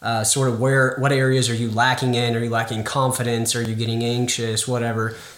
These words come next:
Um, and it seems like such a simple take on things, but to hear it from somebody that's not a parent or not somebody like your coach, it also means more,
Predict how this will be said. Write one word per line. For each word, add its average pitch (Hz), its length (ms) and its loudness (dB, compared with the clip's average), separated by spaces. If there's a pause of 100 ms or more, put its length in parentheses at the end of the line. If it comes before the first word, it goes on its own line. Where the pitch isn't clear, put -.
(160)
Um, 113 440 -2 (600)
and 135 460 0 (920)
it 151 160 0
seems 190 340 2
like 165 140 4
such - 360 2
a 151 60 2
simple 131 680 2
take 131 380 -4
on 165 200 2
things, 170 440 0 (300)
but 131 120 -2
to 139 60 2
hear 156 180 4
it 160 40 0
from 135 140 2
somebody 135 540 2
that's 123 200 -2
not 117 400 0
a 110 80 -4
parent 120 480 -2
or 110 100 -4
not 113 220 -2
somebody 113 400 -2
like 104 240 -4 (340)
your 117 120 -4
coach, 113 580 -2 (380)
it 117 80 -4
also 120 280 2
means 113 360 -2
more, 139 340 -2